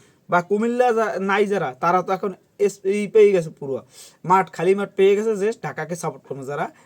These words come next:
ঢাকা সাপোর্টে আছেন। তারপর আমরা বলবো আমাদের মেগাস্টার শাকিব খানের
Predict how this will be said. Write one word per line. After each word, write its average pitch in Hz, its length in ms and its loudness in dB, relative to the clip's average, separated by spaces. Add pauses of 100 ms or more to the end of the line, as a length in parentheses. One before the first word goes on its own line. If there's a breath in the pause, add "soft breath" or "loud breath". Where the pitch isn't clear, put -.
(140 soft breath)
ঢাকা 135 260 -10
সাপোর্টে 151 680 -6 (200 soft breath)
আছেন। 110 300 -8 (640 soft breath)
তারপর 196 340 2
আমরা 214 220 -2
বলবো 214 420 2 (1160 soft breath)
আমাদের 170 260 -2
মেগাস্টার 190 420 -2
শাকিব 180 320 -8
খানের 185 280 -2